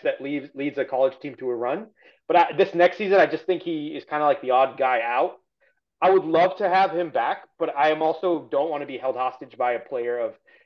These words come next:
Chris Livingston's caliber because he's a fine basketball player. Um, I really like him. He gets after it defensively, which is why he started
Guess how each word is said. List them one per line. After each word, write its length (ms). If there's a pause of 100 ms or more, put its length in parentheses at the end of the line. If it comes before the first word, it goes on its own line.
(140)
Chris 180
Livingston's 580
caliber 480
because 260
he's 140
a 60 (100)
fine 260
basketball 420
player. 320 (520)
Um, 280 (120)
I 100
really 340
like 240
him. 280
He 160
gets 240
after 440
it 140
defensively, 580
which 160
is 80
why 240
he 120
started 520